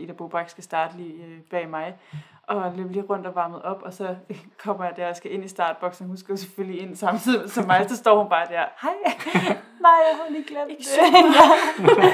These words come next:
Speaker 1: Ja. Og så, øh, så starter jeg selvfølgelig med at lave nogle, nogle minikroge, <laughs> sådan, så hun kommer op til mig sådan lige med det samme jo. Øh, og så løb vi faktisk sammen ned ad vejen, og, øh, indtil at vi ligesom klipper,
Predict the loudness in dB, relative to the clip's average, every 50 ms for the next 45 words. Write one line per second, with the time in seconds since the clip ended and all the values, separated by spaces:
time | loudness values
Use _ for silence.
0 | 4 -2 -4 -4 -10 -14 -20 -20 -20 -20 -20 -20 -14 -6 -2 -2 -2 -2 -2 -4
1 | -6 -4 -4 -4 -4 -4 -6 -8 -8 -12 -16 -16 -20 _ _ -8 -6 -6 -6 -8
2 | -12 _ -20 -12 -4 -2 0 0 2 0 0 -2 -4 -10 -10 -10 -10 -8 -8 -10
3 | -6 -6 -6 -6 -8 -10 -14 -14 -16 -16 -18 -18 -18 -16 -16 -16 -16 -18 -18 -16
4 | -12 -12 -10 -8 -8 -10 -10 -12 -12 -10 -8 -8 -8 -10 -12 -12 _ _ -20 -14
5 | -14 -14 -12 -8 -4 -4 -4 -4 -6 -12 -14 -10 -8 -8 -8 -8 -10 -14 -16 -14
6 | -10 -8 -6 -8 -8 -10 -8 -10 -8 -6 -4 -4 -4 -4 -6 _ _ _ -20 -20
7 | -16 -14 -12 -12 -12 -14 -16 -18 -20 -20 -18 -18 -18 -18 -20 -20 _ _ _ _
8 | _ _ _ _ -16 -12 -12 -10 -8 -8 -8 -6 -2 -2 -2 -2 -2 -6 -8 -6
9 | -6 -6 -6 -10 -8 -4 -4 -4 -4 -4 -10 -14 -16 -16 _ _ _ -12 -8 -4
10 | -4 -4 0 0 -2 -2 -2 -6 -10 -12 -14 -16 _ -10 -8 -6 -6 -6 -8 -12
11 | -16 -18 _ _ _ _ _ _ _ _ -12 -10 -8 -8 -6 -4 -4 -4 -4 -6
12 | -12 -14 -14 -14 -12 -12 -16 -16 -16 -14 -14 -12 -6 -6 -6 -4 -6